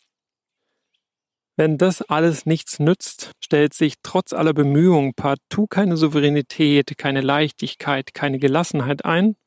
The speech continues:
dann spring zurück zu Riemanns Handlungsoption Nummer eins. Erkennen,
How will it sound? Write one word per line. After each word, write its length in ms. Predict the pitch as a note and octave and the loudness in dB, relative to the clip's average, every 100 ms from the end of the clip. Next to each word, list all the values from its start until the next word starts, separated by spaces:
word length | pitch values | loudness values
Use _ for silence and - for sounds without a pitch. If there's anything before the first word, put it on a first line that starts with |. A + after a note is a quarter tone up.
| _ _ _ _ _ - | _ _ _ _ _ -2
dann 360 | C#3+ D#3+ F#3+ | 0 0 -4
spring 560 | - - - D3 D3+ C#3 | -6 -10 0 2 2 -2
zurück 480 | - C#3 C3+ C#3 - | 0 2 4 0 0
zu 140 | - | 2
Riemanns 480 | C3 C3+ C#3+ D3 C#3 | 2 4 2 0 -2
Handlungsoption 800 | C#3+ C#3 C#3 B2 D3 - C#3 C3+ | -2 0 -2 -2 -8 -2 2 2
Nummer 240 | B2+ B2+ | 2 0
eins. 440 | - B2+ B2+ - - _ _ _ _ | -2 -4 -4 -10 -12 _ _ _ _
Erkennen, 540 | C3 - D#3+ D#3+ E3 | -4 -2 -2 0 -2